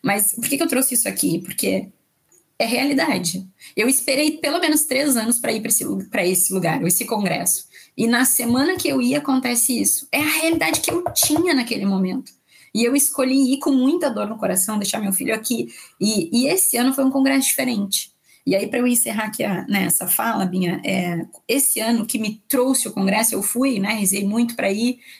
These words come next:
E, e, e claro que em muitos momentos me emocionei, porque eu voltei pra aquele lugar do ano passado. E o que Deus me colocou no coração esse ano,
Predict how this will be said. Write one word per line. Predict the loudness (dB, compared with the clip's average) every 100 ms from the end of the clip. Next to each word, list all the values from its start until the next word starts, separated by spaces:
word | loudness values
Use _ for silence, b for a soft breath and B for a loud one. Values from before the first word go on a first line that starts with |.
| -4
E, | 0 0 0
e, | 0 0 0
e | -2
claro | -2 -2
que | 0
em |
muitos | 0 0
momentos | 0 0 2
me | 2
emocionei, | 0 0 0 0 -2
porque | -2 -2
eu | -2
voltei | -2 -2 0 0
pra | -2
aquele | -6 -8 -6
lugar | -4 -2 -2 -4 -10 -4
do | -2
ano | -2
passado. | -2 -2 0 -2 -4 -10 _ _ _ _ _ _ -10 -2
E | -2
o | 0
que | 0 2
Deus | 2 2 2
me | 0
colocou | 0 0
no | -2
coração | 0 0 0 0
esse | 2
ano, | 2 0 -2